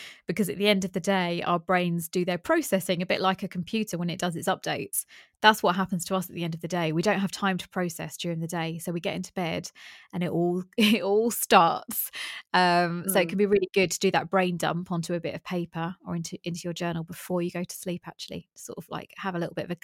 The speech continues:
Speaker 1: a detox, a brain detox,
Speaker 2: Yes.
Speaker 1: and then you can sort of go to sleep peacefully and, and happily.
Speaker 2: Yes, especially if you're in a state of anxiety, 'cause even if you had three things on your to-do list, those three things would feel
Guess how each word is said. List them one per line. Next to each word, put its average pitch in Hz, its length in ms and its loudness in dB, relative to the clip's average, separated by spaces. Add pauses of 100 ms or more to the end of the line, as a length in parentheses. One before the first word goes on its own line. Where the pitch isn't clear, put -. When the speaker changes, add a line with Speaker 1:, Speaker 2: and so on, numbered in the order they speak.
(120)
Speaker 1:
a 185 60 -2
detox, 208 680 2 (420)
a 196 80 0
brain 196 320 4
detox, 208 320 -2
Speaker 2:
Yes. 160 180 -8
Speaker 1:
and 202 140 -2
then 208 180 -4
you 202 140 -2
can 196 260 -4
sort - 240 -10
of - 40 -20
go 190 160 -2
to 185 100 -12
sleep - 380 -10 (260)
peacefully 175 460 -10
and, 175 280 -10
and 180 120 -4
happily. - 500 -12 (1000)
Speaker 2:
Yes, 175 360 -10
especially 247 480 4
if 214 80 0
you're 208 120 0
in 196 60 0
a 190 60 -10
state 180 180 -4
of - 80 -6
anxiety, 170 460 -6
'cause - 140 -12
even 214 160 0
if 208 120 -6
you 190 60 -6
had 170 200 0 (320)
three 208 200 0
things 185 260 -4
on 175 80 -6
your 175 80 -6
to-do 170 240 -8
list, - 300 -6
those 175 220 -8
three 170 200 -4
things 156 400 -6
would 156 120 -10
feel 160 500 -4